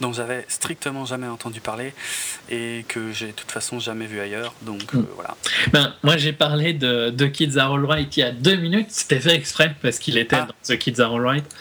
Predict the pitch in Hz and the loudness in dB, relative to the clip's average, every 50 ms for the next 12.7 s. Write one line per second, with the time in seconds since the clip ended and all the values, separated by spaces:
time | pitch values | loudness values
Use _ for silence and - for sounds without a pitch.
0 | - - - 113 110 110 - - 113 - - 135 131 127 123 123 120 113 113 113 | -10 -8 -6 -4 -4 -4 -6 -6 -2 4 6 6 6 6 4 2 2 2 0 0
1 | 110 110 113 110 110 110 110 113 110 113 113 113 113 113 - - 123 127 143 143 | 0 0 -2 -2 -2 -2 -2 -2 -2 -2 -2 -2 -2 0 0 0 0 -2 -4 -6
2 | - - - - - - 147 135 127 127 127 127 123 120 117 120 117 - 170 139 | -8 -16 -20 -14 0 2 4 4 4 4 4 4 4 4 2 2 0 2 2 2
3 | 120 117 127 131 131 135 - 139 135 139 127 123 120 - - 131 - - - - | 4 4 4 4 4 4 4 4 4 4 4 2 0 2 2 0 2 2 0 0
4 | 113 104 - - 107 107 107 101 101 - - 120 - - - - - - - - | 0 -2 0 0 -2 0 2 0 0 2 0 0 0 -2 -6 -8 -14 -20 -20 -20
5 | - - - - - - - - - 123 110 123 127 - - - - - - 120 | -20 -20 -20 -20 -20 -20 -18 -8 -8 -8 -6 -6 -10 -12 -14 -10 -10 2 4 4
6 | 120 117 110 104 104 - 123 - - 143 151 117 101 101 - 113 104 104 - - | 4 4 2 2 0 -2 -2 0 2 2 2 2 0 -2 -2 0 0 0 -2 0
7 | - - - - - 110 107 104 110 117 104 107 - - - - - - - - | 0 2 2 2 0 -2 -2 -2 -4 -4 -6 -8 -10 -12 -12 -12 -12 -10 -6 -4
8 | - - - - - - - - 131 117 - 123 113 110 107 - 120 - 120 117 | -2 -2 -2 -2 -4 -4 4 4 4 4 6 2 2 2 2 0 0 4 4 4
9 | 117 113 113 113 107 113 110 110 107 101 - 139 131 131 127 - - 127 127 - | 4 4 2 -2 -2 0 2 2 0 2 2 4 4 4 4 4 2 2 4 2
10 | 143 131 120 117 - - 127 127 123 123 120 - - 143 143 - - 110 107 104 | 2 4 4 2 4 2 2 4 2 0 0 0 -2 -4 -2 0 0 0 0 0
11 | 101 107 110 117 110 - - - - - - - - - - - - - 127 123 | -2 -4 -4 -6 -8 -12 -14 -20 -20 -20 -20 -20 -20 -20 -20 -20 -8 -4 -4 -4
12 | 127 131 120 113 - - 120 123 120 - - - - - | -4 -4 -8 -10 -10 -10 -10 -10 -10 -12 -14 -14 -12 -12